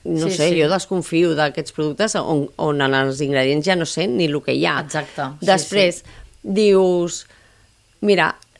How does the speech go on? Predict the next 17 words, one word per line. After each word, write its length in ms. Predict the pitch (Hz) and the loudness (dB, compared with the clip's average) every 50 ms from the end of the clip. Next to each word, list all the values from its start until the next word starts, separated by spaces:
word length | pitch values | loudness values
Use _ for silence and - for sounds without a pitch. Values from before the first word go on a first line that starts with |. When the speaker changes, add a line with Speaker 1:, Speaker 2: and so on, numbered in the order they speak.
| - - | -6 -4
Speaker 1:
em, 180 | 196 190 190 - | -4 -4 -4 -2
em 120 | - 185 190 | -4 -4 -4
fa 100 | 190 208 | -2 -4
molta 280 | 208 233 247 226 247 208 185 | -2 -2 0 2 2 4 4
gràcia, 320 | 180 196 - - 285 269 | 2 0 0 0 -2 0
això 240 | 220 180 - - 196 | 0 -2 -2 -2 -2
m'ho 120 | 196 202 202 | 0 0 0
va 80 | 196 | 0
dir 80 | 190 185 | 0 0
el 60 | 185 180 | 0 -2
meu 100 | 175 160 | -2 -2
pare, 360 | 165 151 143 139 139 - - - - | -4 -4 -2 -2 -4 -6 -8 -8 -6
diu, 160 | 175 185 180 | -4 -4 -4
"Fixa-t'hi 640 | - - 240 226 - - 277 - - 247 269 - - | -4 -6 -4 -4 -2 -2 -2 -2 -2 -4 -6 -6 -6
que 100 | - 202 | -4 -2
la 120 | 185 175 180 | -2 -2 -2
majoria 680 | 180 185 185 165 180 180 170 208 220 208 175 156 - | -2 -4 -4 -2 -2 -2 -2 0 0 0 0 0 -2